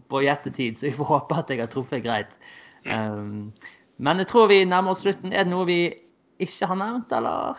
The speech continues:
Speaker 1: har vi, har vi
Speaker 2: Nei, det er jo den straffesituasjonen vi ikke har pratet om.
Speaker 1: Ja, hva var det for en?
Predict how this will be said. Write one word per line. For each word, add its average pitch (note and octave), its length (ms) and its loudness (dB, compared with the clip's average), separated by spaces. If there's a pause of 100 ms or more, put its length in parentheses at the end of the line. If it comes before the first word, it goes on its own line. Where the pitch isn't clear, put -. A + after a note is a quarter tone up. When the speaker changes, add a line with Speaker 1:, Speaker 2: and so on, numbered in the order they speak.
(140)
Speaker 1:
har F#3+ 140 -6
vi, F3+ 100 -6
har F#3 140 4
vi F#3 60 2 (200)
Speaker 2:
Nei, B2 400 6
det B2 80 4
er B2+ 60 8
jo C#3+ 80 4
den D3 100 4
straffesituasjonen D3 800 -4
vi D#3+ 140 -4
ikke C#3+ 100 -2
har B2 80 -4
pratet B2 300 -6
om. - 240 -20 (420)
Speaker 1:
Ja, C#3 480 8
hva D#3 140 2
var C#3 80 2
det C#3 80 -6
for A#2+ 100 -4
en? G#2 140 -4